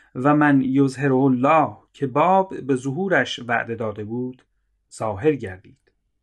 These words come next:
حضرت بهاءالله در پیامی به ناصرالدین شاه قاجار که نزد بهائیان به لوح سلطان ایران موصوف است، مأموریت الهی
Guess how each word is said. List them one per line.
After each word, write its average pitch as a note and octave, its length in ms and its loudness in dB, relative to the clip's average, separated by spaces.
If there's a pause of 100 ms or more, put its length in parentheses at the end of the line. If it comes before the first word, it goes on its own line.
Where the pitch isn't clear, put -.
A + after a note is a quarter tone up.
(360)
حضرت C#3+ 320 0
بهاءالله C3+ 760 2 (360)
در B2 220 0
پیامی D3+ 640 0
به G#2+ 260 -6
ناصرالدین B2+ 680 0
شاه E3 360 -2
قاجار C3+ 600 0 (440)
که C3 120 -2
نزد E3+ 340 2
بهائیان C3 840 0
به B2 80 -2
لوح D3+ 580 2
سلطان A#2 560 -4
ایران C3 520 0
موصوف A2 460 -10
است، C#3 460 -2 (500)
مأموریت A#2 720 -4
الهی B2 720 -2